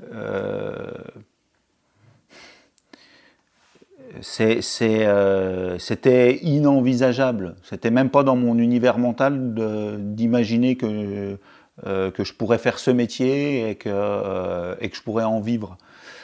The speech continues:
Euh, et du coup, euh, rien que ça, c'est, c'est, euh, gratifiant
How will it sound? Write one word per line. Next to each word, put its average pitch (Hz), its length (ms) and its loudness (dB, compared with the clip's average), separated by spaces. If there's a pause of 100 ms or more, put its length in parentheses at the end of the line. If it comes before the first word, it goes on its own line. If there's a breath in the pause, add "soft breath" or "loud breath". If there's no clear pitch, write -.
(220 loud breath)
Euh, 101 1160 4 (240)
et 110 160 2
du 104 160 -4
coup, 165 440 2
euh, 98 260 2
rien 104 280 -4
que - 80 -6
ça, 139 160 6
c'est, 104 360 0
c'est, 95 360 -4
euh, 85 380 -6
gratifiant 131 1080 -2